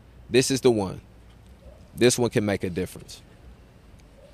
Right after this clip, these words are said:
And that brings us to the end of chapter seventeen.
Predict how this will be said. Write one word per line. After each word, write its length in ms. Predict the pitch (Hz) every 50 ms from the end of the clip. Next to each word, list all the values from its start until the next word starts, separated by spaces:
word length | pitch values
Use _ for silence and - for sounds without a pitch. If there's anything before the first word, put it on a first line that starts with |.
| - - - - - - - - - - - - - - - - - - - - -
And 400 | - 107 107 104 104 101 104 101
that 180 | 117 123 123
brings 280 | 110 120 120 120 110 117
us 160 | 113 110 -
to 140 | - - 110
the 140 | 98 107 -
end 300 | - 110 123 127 131 127
of 100 | 123 -
chapter 360 | - 139 120 117 - 110 117
seventeen. 920 | - - 117 110 101 107 101 - - - 147 143 143 143 143 143 156